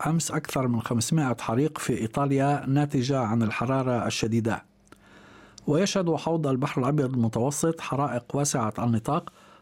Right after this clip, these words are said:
خصوصاً في تركيا واليونان والجزائر، مستمرة منذ أسابيع.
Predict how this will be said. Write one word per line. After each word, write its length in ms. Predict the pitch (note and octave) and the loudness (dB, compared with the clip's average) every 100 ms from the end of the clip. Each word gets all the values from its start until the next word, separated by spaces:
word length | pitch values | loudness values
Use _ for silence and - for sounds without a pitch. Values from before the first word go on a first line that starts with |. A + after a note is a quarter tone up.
| - | -10
خصوصاً 560 | - C#3 F#3 E3+ D#3 | -4 0 0 2 2
في 160 | C#3 B2+ | 0 0
تركيا 420 | - D#3 D#3 D3+ | 0 0 2 2
واليونان 640 | B2 A2 A#2 B2 C#3+ E3+ | 4 4 4 4 4 2
والجزائر، 800 | C#3+ A2+ G#2+ G#2 C3+ C#3+ D#3 D#3 - | 2 2 0 0 0 0 -2 -2 -4
مستمرة 680 | B2 - C3 D3 C#3+ C3 | -2 0 0 2 2 2
منذ 260 | A#2+ B2+ B2+ | 2 2 2
أسابيع. 540 | A2 - G#2+ B2 A2+ | 0 0 0 0 -2